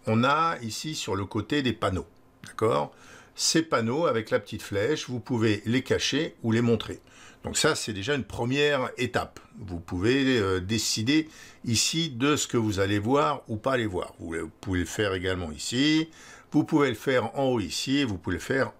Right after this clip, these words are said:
en bas là. D'accord ? Donc ça, c'est quelque chose qui est déjà faisable. Mais ensuite, vous pouvez aller plus loin. Par exemple, si je regarde ici en mode développement, vous voyez qu'ici, j'ai une barre là,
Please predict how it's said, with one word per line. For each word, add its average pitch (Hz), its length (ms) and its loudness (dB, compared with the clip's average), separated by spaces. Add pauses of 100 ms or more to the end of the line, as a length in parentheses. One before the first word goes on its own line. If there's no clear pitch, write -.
en 110 120 2
bas 110 340 0
là. 85 200 -8 (280)
D'accord ? 156 280 -2
Donc 113 160 -2
ça, 170 160 0
c'est 143 220 -8
quelque 120 260 -8
chose 156 300 -4
qui 107 100 -4
est 101 60 -4
déjà 123 400 -2
faisable. - 480 -14 (580)
Mais 175 160 4
ensuite, 233 640 -4
vous 127 200 -4
pouvez 160 480 2
aller 131 300 2
plus 165 200 0
loin. - 260 0
Par - 140 -4
exemple, 123 360 0
si - 140 -2
je 110 80 -2
regarde 117 300 2
ici 110 260 -2
en 113 80 0
mode 101 200 0
développement, 104 600 0
vous 120 100 -4
voyez 101 260 0
qu'ici, 160 440 -4
j'ai 110 140 2
une 92 140 0
barre 104 400 2
là, 95 340 -4